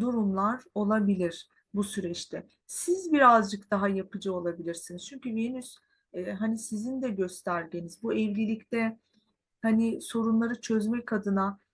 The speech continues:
sizin birazcık daha yapıcı olabileceğinizi de ve bir, bir şeyleri toparlamaya çalışacağınızı da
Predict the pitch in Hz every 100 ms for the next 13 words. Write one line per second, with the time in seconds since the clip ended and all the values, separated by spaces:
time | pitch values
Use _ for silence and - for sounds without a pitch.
0 | _ - 214 226 254 240 254 254 226 214
1 | 214 208 202 214 202 202 202 202 254 -
2 | 196 190 185 180 175 175 175 170 165 170
3 | 185 208 240 _ _ - 196 214 196 196
4 | 190 214 - 220 208 233 - 220 220 214
5 | 214 208 226 240 226 196 180 185 185 180
6 | 175 175 170 170 214 240